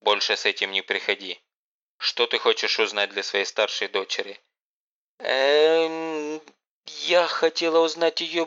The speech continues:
будущее, её талант», испуганно лепечет мама, со страхом глядя на шаманку. «Простая судьба, простая жизнь», теперь внезапно низким голосом произносит Мудан, переведя взгляд на Сунок, и говорит уже с ней.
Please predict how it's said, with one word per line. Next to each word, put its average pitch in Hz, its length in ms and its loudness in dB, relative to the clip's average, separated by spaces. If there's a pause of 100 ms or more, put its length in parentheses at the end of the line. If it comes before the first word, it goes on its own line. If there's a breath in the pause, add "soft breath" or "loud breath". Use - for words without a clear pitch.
(160)
будущее, 123 680 0
её 147 220 -4
талант», 156 560 2 (680)
испуганно 101 560 -2
лепечет 98 520 -4
мама, 131 260 0
со - 140 -4
страхом 107 420 -4
глядя 101 300 -2
на 101 80 -6
шаманку. 101 560 -4 (760)
«Простая 107 520 2
судьба, 107 520 0
простая 98 560 0
жизнь», 95 360 -6 (840)
теперь 101 300 -2
внезапно 101 500 -4
низким 98 400 -12
голосом 120 420 2
произносит 95 640 -4
Мудан, 117 320 -4
переведя 101 440 -2
взгляд 101 320 -2
на 98 100 -4
Сунок, 127 420 -4 (400)
и 123 100 -4
говорит 104 380 0
уже 101 200 -2
с - 120 -4
ней. 92 260 -8